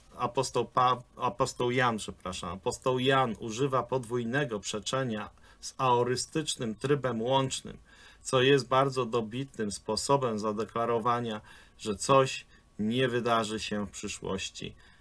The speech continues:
I podsumowując ten fragment, jest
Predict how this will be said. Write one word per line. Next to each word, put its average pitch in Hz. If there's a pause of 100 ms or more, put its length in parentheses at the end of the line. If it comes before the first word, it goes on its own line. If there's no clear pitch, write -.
(360)
I 135 (640)
podsumowując 135
ten 117
fragment, 131 (1000)
jest 117